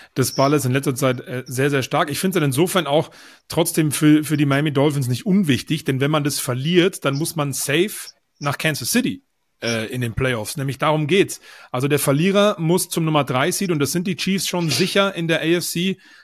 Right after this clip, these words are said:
äh, im Arrowhead antreten. Das, äh, und hat eben kein Heimspiel. Stand jetzt hätte der Gewinner ein Heimspiel gegen Indianapolis und acht andere noch, da kommt man ja noch drauf. Ähm, <laughs> deswegen,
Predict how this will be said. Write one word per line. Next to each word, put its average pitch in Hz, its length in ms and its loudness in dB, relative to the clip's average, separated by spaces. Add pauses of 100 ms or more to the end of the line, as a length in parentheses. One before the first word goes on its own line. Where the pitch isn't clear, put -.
(180)
äh, 143 300 2
im 151 180 -4
Arrowhead 151 460 0
antreten. 107 640 -8
Das, - 360 -6
äh, 131 160 -6
und 131 140 -4
hat 165 120 -2
eben 135 180 -4
kein 175 260 0
Heimspiel. 120 440 -4
Stand 127 220 -6
jetzt 151 220 -2
hätte 160 180 -6
der 139 140 -2
Gewinner 156 480 0 (300)
ein 131 200 -6
Heimspiel 165 440 -2
gegen 151 220 0
Indianapolis 147 800 0
und 135 460 -6
acht 143 200 -2 (220)
andere 147 300 0
noch, 123 180 -2
da 120 120 -6
kommt 87 180 -8
man 123 80 -6
ja 110 40 -8
noch 113 140 -8
drauf. 110 360 -4 (640)
Ähm, 127 380 0 (240)
<laughs> - 240 -2
deswegen, 196 540 0